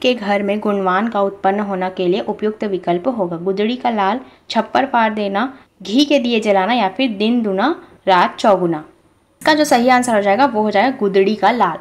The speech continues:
गुदड़ी का लाल, गरीब के घर में गुणवान का उत्पन्न होना, इसका जो सही आंसर हो जाएगा ये ऑप्शन नंबर ए आपका गुदड़ी का लाल हो जाएगा। और जो छप्पर फाड़ देना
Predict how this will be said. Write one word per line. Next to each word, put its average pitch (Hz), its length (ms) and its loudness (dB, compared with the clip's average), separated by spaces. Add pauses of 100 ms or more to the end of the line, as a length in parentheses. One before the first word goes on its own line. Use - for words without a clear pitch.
(100)
गुदड़ी 226 320 -2
का 269 140 0
लाल, 202 400 0
गरीब 208 300 2
के 220 120 -2
घर 190 200 -2
में 226 140 -2
गुणवान 185 440 0
का 202 120 -2
उत्पन्न 190 340 -2
होना, 220 300 -2
इसका 196 340 -2
जो 262 220 0 (340)
सही 214 240 2
आंसर 208 260 0
हो 190 60 2
जाएगा 196 280 2
ये 214 180 0
ऑप्शन 190 320 -2
नंबर 180 240 0
ए 202 200 -4
आपका 196 300 -2
गुदड़ी 185 360 0
का 202 140 -4
लाल 185 240 0
हो 208 100 -4
जाएगा। 202 300 -2
और 214 160 2
जो 233 120 -2
छप्पर 247 500 0
फाड़ 208 340 2
देना 190 340 -2